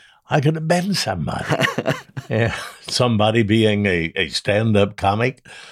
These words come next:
Speaker 1: uh, I don't think so. Doing something different is a key. You know, I had done, you know, fifty years of anchoring both network and local and producing shows.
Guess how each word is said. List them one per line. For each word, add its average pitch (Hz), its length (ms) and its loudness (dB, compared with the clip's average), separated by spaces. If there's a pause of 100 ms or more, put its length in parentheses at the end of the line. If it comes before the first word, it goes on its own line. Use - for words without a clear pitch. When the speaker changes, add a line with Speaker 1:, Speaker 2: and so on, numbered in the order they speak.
(340)
Speaker 1:
uh, 87 180 0
I 101 140 2
don't 80 240 -2
think - 220 -4
so. - 420 0 (520)
Doing 175 300 0
something 170 380 -2
different - 540 -4 (300)
is 76 460 -2 (460)
a 95 80 -2
key. - 580 -8 (460)
You 92 100 -4
know, 82 200 -2
I 160 180 0
had 107 240 0
done, 95 560 0
you 85 160 -10
know, 80 140 -12
fifty - 720 -2
years 78 1040 -2 (100)
of 64 220 -12
anchoring 82 680 -2
both 78 260 -2
network 82 600 -6
and 67 160 -10
local 67 720 -2
and 67 240 -10
producing 76 640 -4
shows. 73 720 -10